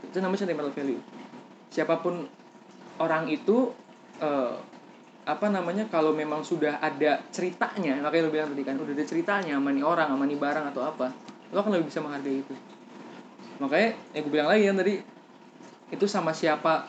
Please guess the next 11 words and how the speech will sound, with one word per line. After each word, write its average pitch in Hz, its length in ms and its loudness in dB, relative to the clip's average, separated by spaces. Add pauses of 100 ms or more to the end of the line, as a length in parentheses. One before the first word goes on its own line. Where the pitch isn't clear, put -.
(120)
lu, 151 400 2 (320)
eh, 131 480 0 (100)
bergaul, 147 560 2
lu 151 140 2
melakukan 139 400 -2
sesuatu, - 520 0 (800)
bukan 143 280 0
apa 143 240 0
yang 147 160 -2
lu 143 40 -2
lakukan. 139 400 -2